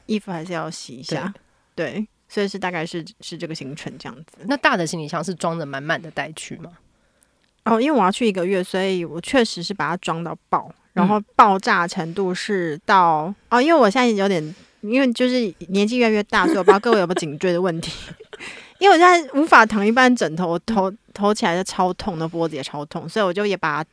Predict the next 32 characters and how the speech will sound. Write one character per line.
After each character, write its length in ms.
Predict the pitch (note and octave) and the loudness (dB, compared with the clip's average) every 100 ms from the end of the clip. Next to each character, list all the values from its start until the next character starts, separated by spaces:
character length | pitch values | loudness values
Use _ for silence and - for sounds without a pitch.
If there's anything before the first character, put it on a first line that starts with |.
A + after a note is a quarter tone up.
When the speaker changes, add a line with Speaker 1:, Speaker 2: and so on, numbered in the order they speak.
| _ - | _ -8
Speaker 1:
枕 200 | F3 D3 | -6 -6
头 160 | E3+ | -8
塞 220 | E3 F#3 F3+ | -2 -2 -2
进 160 | F#3 | -4
行 140 | F3 D#3+ | -8 -10
李 100 | D3 | -12
箱 180 | D3+ | -12
里 140 | D3+ C#3 - | -12 -12 -12
面。 140 | E3+ - - - | -14 -16 -20 -6
Speaker 2:
是 140 | E4+ | -4
哪 200 | A#3+ D3+ | 0 -2
一 80 | D#3 | -4
种？ 280 | - F3 - | -8 -6 -4
Speaker 1:
是 100 | B3+ | -6
大 260 | - A3 E3+ | -2 -2 -2
的 100 | D#3 | -4
那 160 | E3+ | -8
种。 300 | D3 B2 G3 - _ - | -8 -10 -12 -14 _ -2
Speaker 2:
因 80 | D#4 | 2
为 60 | |
有 120 | A#3 | 2
一 40 | F#3+ | 2
种 140 | G3 | 2
是 140 | D#3 A3+ | 2 0
旅 160 | E3 | 0
行 160 | C#3 D3+ | -4 -4
用 160 | F3 | -4
可 80 | E3 | -2
以 80 | D3+ | 0
压 220 | D#3+ E3 | 2 2
很 160 | E3+ F#3+ | 2 -2
小 160 | - | 0